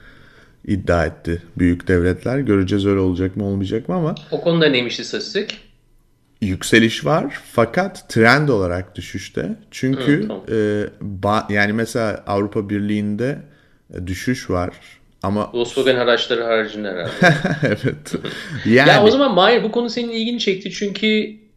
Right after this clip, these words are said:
Speaker 2: biz yani bu tür istatistikleri gün ve gün görmüyoruz anlamında mı? Biraz daha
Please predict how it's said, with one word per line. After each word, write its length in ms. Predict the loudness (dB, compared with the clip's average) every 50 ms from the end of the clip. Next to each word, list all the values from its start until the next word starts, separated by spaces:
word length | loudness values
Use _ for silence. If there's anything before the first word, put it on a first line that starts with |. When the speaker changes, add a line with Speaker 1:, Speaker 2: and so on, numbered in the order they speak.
| _ _ -16
Speaker 2:
biz 460 | -8 -4 -2 0 0 0 0 0 2
yani 300 | 4 4 4 4 2 0
bu 140 | -2 -4 -2
tür 160 | 0 0 0
istatistikleri 720 | 2 0 2 4 2 2 2 -2 -6 -2 -2 0 0 -2 -2
gün 240 | 0 0 2 4 6
ve 80 | 6 6
gün 280 | 6 4 0 0 4
görmüyoruz 600 | 4 6 6 6 6 4 4 4 4 2 -2 -2 -2
anlamında 460 | -2 0 -2 -4 -4 -4 -6 -6 -4
mı? 280 | -4 -6 -8 -8 -10 -6
Biraz 300 | 0 2 2 2 2 2
daha 480 | 0 2 2 2 0 -2 -2 -8 -12